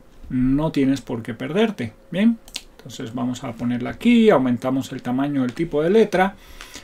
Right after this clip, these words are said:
Eh, yo tengo aquí mi guía escrita, que por cierto ya la compartí con los miembros del canal. Te invito a ser parte de ella para que aprendas esto y mucho más.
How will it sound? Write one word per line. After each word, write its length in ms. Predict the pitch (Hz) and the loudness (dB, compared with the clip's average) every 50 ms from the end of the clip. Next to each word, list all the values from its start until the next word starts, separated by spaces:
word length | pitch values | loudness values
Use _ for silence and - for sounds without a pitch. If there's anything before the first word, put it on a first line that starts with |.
| - - - - - - - - - - - | -20 -20 -20 -20 -20 -20 -20 -20 -14 -4 0
Eh, 380 | 143 127 131 135 131 127 127 127 | 4 6 6 6 6 6 4 4
yo 120 | 156 175 | 4 4
tengo 180 | 170 185 180 175 | 4 4 4 4
aquí 220 | 160 - - 180 | 4 4 4 2
mi 160 | 170 170 160 | 2 2 2
guía 240 | 143 156 160 160 147 | 2 2 4 4 4
escrita, 640 | 143 - - - 214 208 226 214 - 185 185 190 - | 4 2 0 0 2 4 4 4 4 4 2 4 2
que 240 | - 151 123 120 113 | 2 2 2 2 0
por 200 | - - 127 117 | -2 -4 -4 -4
cierto 320 | - 170 175 175 170 151 | 0 0 0 0 0 0
ya 140 | 127 127 135 | 0 2 2
la 100 | 156 165 | 2 0
compartí 500 | - 147 127 117 120 117 113 - 151 151 | 0 -2 -4 -4 -4 -6 -6 -4 -6 -4
con 180 | 156 143 135 123 | -2 -2 0 0
los 160 | 120 110 117 | 0 0 -2
miembros 480 | 135 127 127 135 143 135 123 117 113 | -2 -2 0 -2 -2 -4 -4 -6 -4
del 180 | 120 139 147 156 | -4 -4 -4 -2
canal. 400 | 151 185 190 185 160 147 165 170 | -2 0 0 2 0 0 -2 -4
Te 160 | - - 123 | -6 -4 -2
invito 420 | 117 113 110 117 127 123 - 131 123 | 0 0 0 0 -2 -2 -4 -4 -4
a 140 | - 117 | -4 -6
ser 280 | 113 - - 139 120 107 | -8 -8 -8 -8 -8 -6
parte 320 | - 131 127 117 110 - | -4 -4 -4 -4 -4 -4
de 120 | 127 139 170 | -2 0 2
ella 220 | 185 185 185 175 | 2 2 2 0
para 200 | - 175 175 180 | 0 -2 -2 -2
que 60 | 165 | -2
aprendas 480 | 190 175 - 170 170 170 165 156 147 - | -2 0 0 0 0 0 0 -2 -2 -2
esto 380 | 165 156 - - - 151 139 135 | -2 -4 -4 -2 -2 -2 0 0
y 80 | 127 | 0
mucho 400 | 123 123 123 120 117 117 - - | 0 0 0 -2 -2 -4 -6 -6
más. 360 | 113 113 117 - - - - | -4 -4 -4 -6 -12 -18 -20